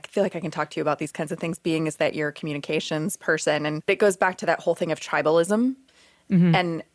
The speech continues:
Speaker 1: how I've heard a lot of arguments that a lot of our prejudices, if a stranger is approaching you, how do you know whether this is friend or foe? How do you know whether this is dangerous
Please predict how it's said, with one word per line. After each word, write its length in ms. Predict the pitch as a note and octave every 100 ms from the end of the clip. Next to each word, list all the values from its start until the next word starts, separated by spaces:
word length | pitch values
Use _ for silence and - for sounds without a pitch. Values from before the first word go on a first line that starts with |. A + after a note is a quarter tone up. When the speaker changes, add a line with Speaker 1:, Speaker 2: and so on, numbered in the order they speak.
| _ _ -
Speaker 1:
how 360 | G3 F#3 E3+ D#3+
I've 120 | F3 -
heard 260 | G3 F#3+
a 60 | F3+
lot 260 | E3 D#3
of 160 | E3 D#3
arguments 560 | - E3 E3+ E3 D#3 -
that 220 | D#3 C#3+
a 80 | E3
lot 240 | D#3+ D#3
of 100 | D#3+
our 80 | E3
prejudices, 1080 | D#3 - E3 E3+ D#3+ - D#3 D3 C#3+ D3 - - _ _ -
if 120 | F#3
a 80 | E3+
stranger 500 | - G3 F#3+ F3+ D#3+
is 140 | D#3
approaching 500 | D#3+ - E3+ - D#3
you, 420 | D3 C#3 D3 F#3 - _ _ _ _ _ -
how 440 | G#3 - G3 F#3
do 100 | F#3
you 200 | F#3+ F3+
know 180 | F3+ E3+
whether 260 | E3 D#3+ D#3
this 220 | D#3+ -
is 80 | D#3
friend 320 | - D3 C#3+
or 80 | D3
foe? 320 | - - -
How 200 | - D3+
do 100 | D3+
you 100 | D#3
know 320 | D#3+ D3 C#3+
whether 320 | D3 D3+ D3 D3+
this 180 | D#3 -
is 280 | D3+ D3+ -
dangerous 840 | D#3+ D#3 D#3+ D3 C#3+ - -